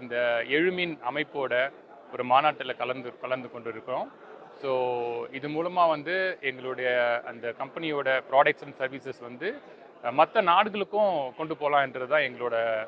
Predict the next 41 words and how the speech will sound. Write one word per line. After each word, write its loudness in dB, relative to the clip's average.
ஒரு -10
குறிக்கோளா -2
இருக்கு. -4
So, 2
இந்த 0
ரீஜன்ல 0
நிறைய 4
பண்ணியிருக்கோம். -2
மலேசியா, 0
சிங்கப்பூர் -4
அந்த 0
ரீஜன்ல, -2
ஆசியா 4
ரீஜன்ல. -4
இப்போ 0
ஜி -2
சி -2
சி -4
ரீஜன்லயும், 0
யூரோப் 4
and -4
யூ 2
எஸ்லயும் 0
நம்ம -2
வந்து -4
எப்படி -2
இதை -2
கொண்டு -6
போலான்றதுக்கு -2
இந்த 0
எழுமினோட 4
இந்த -2
மாநாடு 4
வந்து -6
எங்களுக்கு -6
மிகப்பெரிய -4
உதவி -2
பண்ணுதுன்னு -10
நான் -8
நிஜமா -6
நம்புறேன். -2